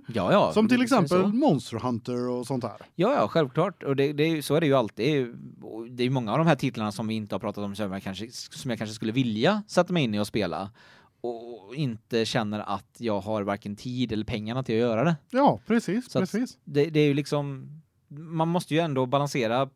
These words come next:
Speaker 1: privatlivet på något sätt också,
Speaker 2: <laughs> Ja, visst är
Speaker 1: utöver,
Speaker 2: det så, visst är
Speaker 1: utöver
Speaker 2: det så.
Speaker 1: spelandet. Så att, eh, ja, så är det ju.
Speaker 2: Jajamän, jajamän. Vi har ju även nämnt, eh, Blizzard och, eh, Overwatch.
Speaker 1: Ja,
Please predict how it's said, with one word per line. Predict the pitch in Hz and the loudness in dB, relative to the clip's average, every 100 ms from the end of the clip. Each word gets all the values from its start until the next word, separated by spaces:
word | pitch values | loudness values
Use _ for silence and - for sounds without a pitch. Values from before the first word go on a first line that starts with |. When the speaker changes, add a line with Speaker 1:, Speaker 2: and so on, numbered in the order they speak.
| - 139 | -12 2
Speaker 1:
privatlivet | 165 175 151 135 127 170 | 6 8 8 6 4 6
på | |
något | 185 147 | 6 8
sätt | 156 - | 2 2
också, | - 165 | 6 8
Speaker 2:
<laughs> | 214 | 10
Ja, | 196 151 | 8 6
visst | 151 160 | 6 6
är | 131 | 6
Speaker 1:
utöver, | 127 | 6
Speaker 2:
det | 143 165 | 4 2
så, | 131 180 | 4 6
visst | |
är | 147 | 8
Speaker 1:
utöver | 147 131 | 8 8
Speaker 2:
det | 123 | 6
så. | 139 | 6
Speaker 1:
spelandet. | 123 110 113 120 | 4 4 -2 0
Så | 139 | -2
att, | 139 | 2
eh, | 139 139 135 139 139 139 - - - - - | 2 4 4 4 2 -4 -16 -20 -20 -20 -4
ja, | - - - _ _ _ _ _ - | -4 -4 -12 _ _ _ _ _ 2
så | 233 | 4
är | 269 | 6
det | |
ju. | 143 302 | 4 2
Speaker 2:
Jajamän, | 190 247 196 311 349 - _ - | 6 8 8 6 4 0 _ -10
jajamän. | 165 269 - - _ _ _ _ 127 | -4 -2 -2 -6 _ _ _ _ -2
Vi | 170 | 2
har | 208 247 | 4 4
ju | 254 | 2
även | 285 180 190 | 2 2 4
nämnt, | 254 160 131 - - | 4 2 -2 -8 -2
eh, | 160 160 | 2 2
Blizzard | 160 185 269 - - 226 320 - - | 0 0 -2 -2 0 0 0 -2 0
och, | 170 - - 156 | 0 -2 -6 0
eh, | 147 151 156 | 2 2 0
Overwatch. | 277 202 135 165 320 - - - _ | 2 2 2 0 0 -2 -12 -14 _
Speaker 1:
Ja, | 143 160 269 | 0 6 6